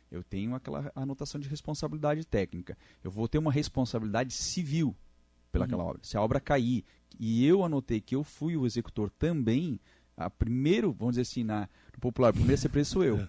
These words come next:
Speaker 2: <laughs>
Speaker 1: Tá? O primeiro que responde. Porque pra isso o proprietário pagou um profissional.
Speaker 2: Sim.
Speaker 1: Né? Então, essa, e, pra, e essa é a grande,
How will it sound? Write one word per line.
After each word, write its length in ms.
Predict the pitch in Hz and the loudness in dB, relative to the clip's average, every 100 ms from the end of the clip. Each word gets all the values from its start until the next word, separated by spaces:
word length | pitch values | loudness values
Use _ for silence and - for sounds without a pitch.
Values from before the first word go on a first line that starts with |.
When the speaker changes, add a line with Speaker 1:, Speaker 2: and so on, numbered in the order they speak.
| - | -6
Speaker 2:
<laughs> 400 | 127 - 113 110 | -10 -10 -12 -10
Speaker 1:
Tá? 180 | - 85 | -10 -8
O 60 | 87 | -8
primeiro 260 | 92 95 | -6 -6
que 100 | - | -4
responde. 520 | 120 - 123 92 85 _ _ _ _ - | -6 -6 -6 -6 -8 _ _ _ _ -14
Porque 320 | - - 95 | -10 -8 -6
pra 260 | - 107 | -2 -2
isso 400 | 101 120 - 190 | 0 -2 -2 0
o 220 | 214 262 - | 0 -2 -2
proprietário 540 | 143 123 113 107 127 | 0 0 0 0 0
pagou 260 | 156 123 110 | -2 0 -2
um 60 | |
profissional. 520 | 104 135 208 208 117 - _ _ _ _ | -4 -4 -4 -2 -2 -6 _ _ _ _
Speaker 2:
Sim. 260 | - 131 123 | -2 2 2
Speaker 1:
Né? 180 | 107 135 _ _ _ _ _ _ | 0 -8 _ _ _ _ _ _
Então, 220 | 92 87 | -6 -2
essa, 340 | 101 139 160 - | 0 2 0 0
e, 140 | 120 | 0
pra, 240 | 127 147 - 123 127 | 4 2 2 0 2
e 200 | 127 131 | 4 4
essa 240 | 185 - | 4 0
é 40 | 180 | 0
a 40 | |
grande, 420 | 139 156 143 123 | 2 0 0 -2